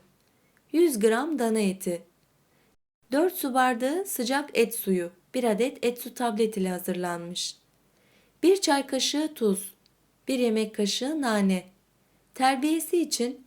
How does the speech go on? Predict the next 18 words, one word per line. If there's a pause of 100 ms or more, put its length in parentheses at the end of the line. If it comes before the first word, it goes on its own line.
üç
yemek
kaşığı
un, (760)
üç
yemek
kaşığı
yoğurt, (560)
bir
adet
limon
suyu, (640)
bir
adet
yumurta
sarısı. (400)
Püf
noktası: